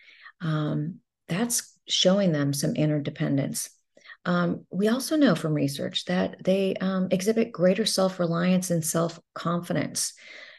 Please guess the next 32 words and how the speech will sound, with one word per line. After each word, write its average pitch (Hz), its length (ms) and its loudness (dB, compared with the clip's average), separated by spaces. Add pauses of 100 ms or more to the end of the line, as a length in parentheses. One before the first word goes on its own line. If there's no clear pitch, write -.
(120)
And 180 440 2
it's 185 300 -2
important 214 480 0
for 269 140 -2
us 277 160 -2
to 240 120 0
think 202 520 -2
and 165 140 2
stop - 520 -2
and 170 160 2
wonder, 165 480 0 (320)
how 294 200 -4
do 381 140 6
we 226 240 6
help 214 480 0
our 180 200 2
kids 165 560 2
develop 214 480 2
this 143 260 2
self-confidence? - 1040 -4 (520)
Um, 180 220 2
what 226 140 4
are 294 120 2
we 269 160 2
doing 208 380 4
in 185 220 6
the 170 120 6
home 170 600 0 (300)
to 160 100 -2
develop 160 580 2
that 143 260 -2
self-confidence? 143 960 -2